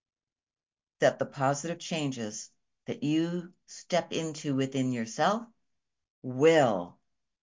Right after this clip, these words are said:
create positive changes out in the world. You may never see them. That's not the reason to do them. The reason is for you, the love of you, the respect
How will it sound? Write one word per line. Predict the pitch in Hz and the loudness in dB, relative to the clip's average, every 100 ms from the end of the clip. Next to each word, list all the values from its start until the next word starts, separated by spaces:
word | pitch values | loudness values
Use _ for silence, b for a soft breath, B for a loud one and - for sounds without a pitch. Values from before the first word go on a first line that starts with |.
| _ _ _ _ | _ _ _ _
create | - 143 131 123 113 - | -8 0 2 2 0 -4
positive | 123 113 147 156 | -4 -2 -2 -6
changes | 156 143 120 117 117 | -6 -4 -2 -2 -2
out | 117 120 | -2 -2
in | 117 | -2
the | |
world. | 117 117 110 90 - _ _ _ _ _ _ | 0 0 0 -4 -12 _ _ _ _ _ _
You | 175 | -2
may | 143 208 | 2 4
never | 233 196 | 6 4
see | 185 170 139 | 2 0 -2
them. | 143 170 - _ _ _ _ _ _ _ _ _ _ - | -2 -6 -10 _ _ _ _ _ _ _ _ _ _ -10
That's | 180 175 | -6 2
not | 180 185 | 2 2
the | |
reason | 165 170 175 160 | -4 -4 -4 -8
to | 156 | -8
do | 139 165 | -4 -4
them. | 170 127 - _ _ _ _ _ _ b b | -4 -8 -10 _ _ _ _ _ _ b b
The | 160 | 0
reason | 147 190 208 175 139 131 | 4 4 4 2 -4 -4
is | 156 143 | -6 -6
for | - 165 | -6 -6
you, | 156 156 196 185 101 - _ _ _ _ _ - | -2 2 2 2 -2 -8 _ _ _ _ _ -4
the | |
love | 151 156 160 196 190 - | 0 6 8 8 4 -2
of | 165 147 | -2 -2
you, | 139 160 147 95 - _ _ _ _ _ _ _ _ _ - | -6 -4 -4 -6 -12 _ _ _ _ _ _ _ _ _ -4
the | 139 | -2
respect | 143 - - 190 190 - | -2 -4 2 2 2 -4